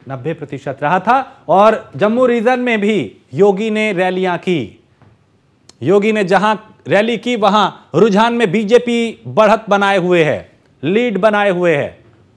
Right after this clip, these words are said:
तो हरियाणा में सीएम योगी ने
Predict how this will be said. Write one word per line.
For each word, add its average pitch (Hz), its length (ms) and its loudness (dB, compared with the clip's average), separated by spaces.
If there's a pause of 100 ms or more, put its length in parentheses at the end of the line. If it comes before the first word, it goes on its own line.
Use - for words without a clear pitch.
(3750)
तो 120 60 -12
हरियाणा 202 440 0
में 262 120 -4
सीएम 247 300 -2
योगी 247 240 2
ने 147 260 -2